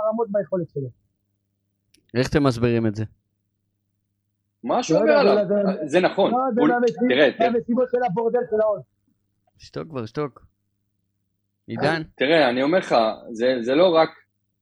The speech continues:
Speaker 3: אי אפשר להאשים שחקן חלש רק כשכל הקבוצה גרועה. כאילו, ברור ש-, שהקבוצ-, שהקבוצה לא מתפקדת בצורה מיטבית, ובפרט ההגנה, אתה לא יכול לצפות ממנו שינצוץ,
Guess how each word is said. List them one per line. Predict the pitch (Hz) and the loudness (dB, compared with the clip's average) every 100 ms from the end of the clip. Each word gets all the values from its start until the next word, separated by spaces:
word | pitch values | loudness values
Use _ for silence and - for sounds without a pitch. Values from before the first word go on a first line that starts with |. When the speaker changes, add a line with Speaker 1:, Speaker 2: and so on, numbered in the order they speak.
| _ _ | _ _
Speaker 3:
אי | 185 | -6
אפשר | 190 214 | -2 0
להאשים | 160 135 160 156 135 - | 2 0 -2 -4 -6 -12
שחקן | - 110 - 143 | -10 -6 -2 -2
חלש | - 123 147 135 117 | 2 4 4 2 -2
רק | 123 135 _ _ _ _ _ | -2 -2 _ _ _ _ _
כשכל | - - 151 | -4 2 2
הקבוצה | 120 107 131 | 2 0 0
גרועה. | 101 98 92 85 _ _ _ _ _ _ - | 0 0 0 -2 _ _ _ _ _ _ -4
כאילו, | 123 | 2
ברור | 120 160 220 | 6 6 6
ש-, | 202 - - | 4 -2 -8
שהקבוצ-, | - 123 117 107 117 117 | 0 4 4 2 -4 -4
שהקבוצה | 120 113 117 175 | -4 -4 -2 2
לא | 170 170 | 2 2
מתפקדת | 160 - 170 156 139 | 0 -2 0 0 -2
בצורה | 120 135 135 | -6 -4 -2
מיטבית, | 143 120 113 156 151 - _ _ _ _ - | 0 0 2 2 2 -2 _ _ _ _ -8
ובפרט | 127 131 123 165 165 | -2 0 2 2 4
ההגנה, | 147 120 127 175 175 - _ _ - | 2 2 0 0 -2 -6 _ _ -6
אתה | 170 | -2
לא | |
יכול | 208 202 | -2 -2
לצפות | 190 175 | -4 -4
ממנו | 151 135 123 | -4 -6 -6
שינצוץ, | 131 120 117 120 - - | -6 -4 0 0 0 -10